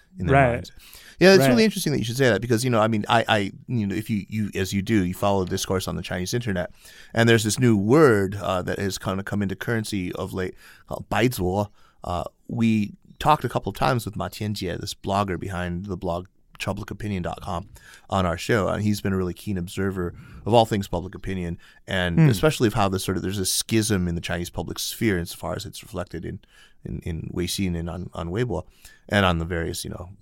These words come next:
Speaker 1: you know, B B Ss and whatnot, uh, how it kinda reflects this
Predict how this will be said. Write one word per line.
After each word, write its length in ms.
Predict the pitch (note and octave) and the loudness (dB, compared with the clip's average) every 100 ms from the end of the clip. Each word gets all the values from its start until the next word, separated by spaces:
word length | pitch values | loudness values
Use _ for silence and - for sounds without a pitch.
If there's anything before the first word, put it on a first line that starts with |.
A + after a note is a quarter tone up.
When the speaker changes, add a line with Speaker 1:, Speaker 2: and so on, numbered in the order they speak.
| - - | -18 -16
Speaker 1:
you 60 | |
know, 160 | - - - _ | -16 -20 -20 _
B 120 | G2+ F2 | -6 -2
B 160 | F2+ | 0
Ss 340 | G2+ - F2+ F#2+ | -2 -2 -6 -8
and 180 | - - | -12 -10
whatnot, 360 | F2+ - E2 - - - - | -10 -6 -8 -10 -20 -20 -6
uh, 260 | G2+ F#2+ - | 2 2 2
how 420 | A#2 A2 G2+ F2 - | 2 4 6 4 2
it 160 | A2+ G#2+ | 0 2
kinda 220 | B2+ G#2+ | 0 2
reflects 360 | G#2 A#2 A2+ A2 | 2 0 0 -2
this 180 | - | -8